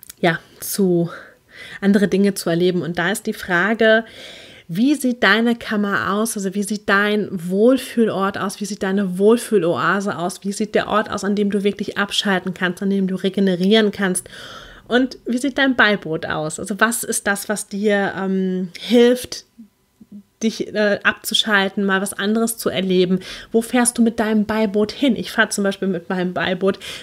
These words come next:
welche Überraschung, sehr gerne ans Meer. Ähm, und dann haben wir die Kajüten. Kajüten sind die Räume, in denen nachher deine Kunden untergebracht sind,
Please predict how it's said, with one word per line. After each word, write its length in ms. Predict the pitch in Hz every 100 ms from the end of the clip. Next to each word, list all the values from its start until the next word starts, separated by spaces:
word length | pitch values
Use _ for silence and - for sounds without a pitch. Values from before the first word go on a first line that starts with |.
| -
welche 220 | 202 202
Überraschung, 720 | 208 180 175 202 - 233 240 -
sehr 220 | 190 196
gerne 300 | 196 202 190
ans 220 | 160 -
Meer. 280 | 196 170 143 - - - -
Ähm, 640 | - 202 196 185 185 180 - - - - - - -
und 120 | 262 196
dann 180 | 202
haben 160 | 202 214
wir 80 | 196
die 160 | 208
Kajüten. 640 | - 196 175 220 233 151 165 - - - -
Kajüten 460 | - 190 233 269 247
sind 240 | 226 220
die 120 | 226
Räume, 460 | 254 247 180 196 214
in 180 | - 202
denen 180 | 196 202
nachher 280 | 196 220
deine 260 | 208 202 214
Kunden 440 | 214 285 320 -
untergebracht 920 | 147 151 - 151 143 151 139 - -
sind, 300 | - 143 107